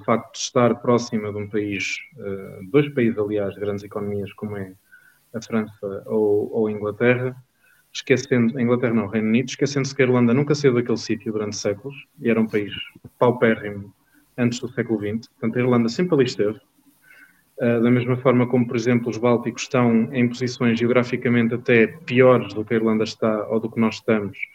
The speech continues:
e não é isso que impediu o crescimento deles nos últimos quinze anos, ou o que está a acontecer neste momento nos Balcãs Centrais e, e Orientais, nomeadamente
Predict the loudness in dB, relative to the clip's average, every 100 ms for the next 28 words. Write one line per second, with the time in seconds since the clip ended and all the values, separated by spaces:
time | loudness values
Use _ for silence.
0 | -20 -20 _ _ 2 4 4 2 0 -4
1 | -2 -2 2 2 0 -2 0 0 0 0
2 | 0 -6 -8 -10 -10 -8 -8 -2 0 2
3 | -2 -6 -18 _ _ _ _ _ 6 10
4 | 10 8 4 -2 -2 -2 0 -4 -4 -2
5 | -2 -4 -4 0 0 -2 -6 -8 -8 -4
6 | -2 0 -2 -2 -8 -4 -4 0 2 2
7 | -2 -8 -6 -2 -2 0 0 2 2 0
8 | 2 2 0 0 -2 -4 -10 -6 0 2
9 | 2 4 4 2